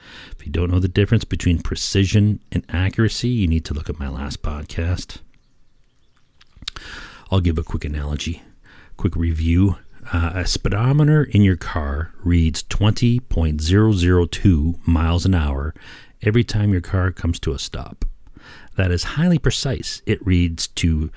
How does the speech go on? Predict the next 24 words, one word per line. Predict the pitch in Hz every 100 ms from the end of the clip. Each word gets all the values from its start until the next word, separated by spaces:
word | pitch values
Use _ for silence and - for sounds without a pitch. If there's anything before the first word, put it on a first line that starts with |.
| - - - -
point | 95 95 - 90
zero | 87 117 131 131
zero | 90 95 98 95
two | - 90 87 87
miles | 78 85 85 85 85
an |
hour | 80 82 71 78 - -
consistently, | 87 - 135 - 85 71 - - - _ _ -
every | 110 123
reading, | 104 90 78 90 - - -
every | 87 82
stop. | - 110 90 - - - - - - - - -
But | 85
it's | - -
clearly | - 117 131 113 78 76 - _
inaccurate, | 92 85 76 - 113 127 - 76 69 - - - _ _ -
as | 80 -
twenty | - 120 113 101
point | - 90 87 78
zero | 80 90 87
zero | 80 85 80
two | - 90 78
miles | 85 87 78 73
an | 82